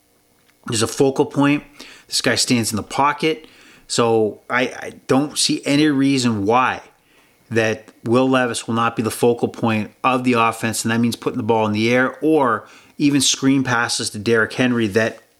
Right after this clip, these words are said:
are passing yards, by the way. So I think it's a no-brainer, the two twenty and a half over is the play. Tennessee Titans, Will Levis on Sunday. Now, one of the worst, pathetic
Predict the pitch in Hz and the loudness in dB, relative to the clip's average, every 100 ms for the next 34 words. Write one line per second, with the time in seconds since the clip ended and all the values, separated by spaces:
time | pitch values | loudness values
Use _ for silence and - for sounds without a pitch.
0 | _ _ 120 139 - 180 190 185 143 117 | _ _ -2 -2 0 -2 -2 -2 -2 -2
1 | 104 - 104 98 92 95 95 - - - | -4 -2 -2 -2 -2 -2 -2 -8 -20 -20
2 | - - - 123 110 107 117 117 139 123 | -20 -8 0 2 2 0 -2 0 0 0
3 | 123 123 120 113 117 117 98 95 - 120 | 0 2 0 0 0 0 0 -2 -6 -4
4 | - 117 113 101 110 113 - - 165 190 | -2 0 0 -2 -2 -4 -6 0 2 2
5 | 123 101 92 - _ _ _ - 165 156 | 0 -4 -6 -18 _ _ _ 0 0 0
6 | 139 - 117 101 98 95 _ _ - 151 | -4 -2 -2 0 -2 -8 _ _ -2 0
7 | - 160 127 113 101 101 104 - - - | 0 -2 -2 -4 -4 -6 -6 -8 -10 0
8 | 135 143 135 95 92 95 - - - _ | 2 4 2 -2 -4 -4 -4 -6 -14 _
9 | _ _ 110 101 107 - 110 92 - - | _ _ -4 -2 0 0 0 -2 -8 -12
10 | _ _ _ - - - - _ 120 117 | _ _ _ -20 -20 -20 -20 _ -2 0
11 | 117 147 165 147 101 - _ - 131 113 | 0 0 2 0 -2 -8 _ -14 -10 -2
12 | 120 143 151 147 - - - - 117 - | 2 4 2 0 -4 -6 -14 -12 -10 -8
13 | - - 143 135 110 - | -4 -2 -2 -2 -6 -12